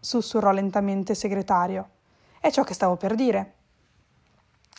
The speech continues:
"Vedo che ancora una volta non può resistere alla tentazione di togliermi i miagolii di bocca", brontolò Colonnello. Diderot si arrampicò su un enorme mo-, mobile sul quale erano allineati grossi volumi d'aspetto importante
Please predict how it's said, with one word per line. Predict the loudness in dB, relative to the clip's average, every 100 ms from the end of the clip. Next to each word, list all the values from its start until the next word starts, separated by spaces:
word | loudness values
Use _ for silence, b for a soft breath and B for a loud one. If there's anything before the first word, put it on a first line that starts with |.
| 0
"Vedo | 4 6 6
che | 2
ancora | 2 4
una | 6
volta | 8 6 6 4 4
non | 2
può | 6 6
resistere | 6 2 0 2
alla | 2
tentazione | 2 -2 -2 -2 0 0
di | 2
togliermi | 2 2 0 -2
i |
miagolii | -2 -2 -2 0
di | -2
bocca", | 0 -2 -4 -10 -8
brontolò | -6 -4 -2 -4 -2
Colonnello. | -4 -4 -4 -4 -4 -8 -10 b b b b b b b _ _
Diderot | -2 4 6 6
si | 6 4
arrampicò | 4 4 2 2 2
su | 2
un | 0
enorme | 4 4 4
mo-, | 2 2 4
mobile | 4 4 2 0
sul | -2 -6
quale | 4 4
erano | 4 2
allineati | 0 0 0 2 0 0
grossi | 2 2 2 0
volumi | 2 2 2
d'aspetto | 0 0 -4 -4
importante | -6 -4 -4 -2 -4 -6 -10